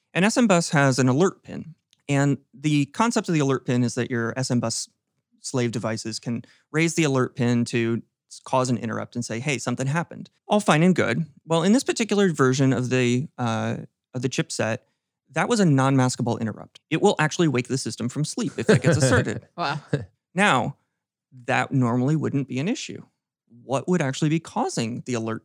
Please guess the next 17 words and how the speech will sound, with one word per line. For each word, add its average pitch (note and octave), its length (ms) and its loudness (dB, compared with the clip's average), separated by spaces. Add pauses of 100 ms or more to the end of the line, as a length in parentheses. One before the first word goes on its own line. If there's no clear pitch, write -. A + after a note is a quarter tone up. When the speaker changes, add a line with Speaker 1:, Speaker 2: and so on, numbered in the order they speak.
Speaker 1:
pin A#2 280 -8 (200)
to B2+ 100 -8
go A2+ 160 -2
high? - 360 -8 (600)
Well, B2 300 0
it C#3+ 100 0
turns G3 240 2
out C#3 260 2
that A#2+ 260 0 (180)
the A#2+ 400 0 (200)
employer B2+ 420 0
at A2+ 80 -4
that A2 100 -4
time A2+ 380 -6
was C3 160 -4
also C3 180 -2
making B2 500 -2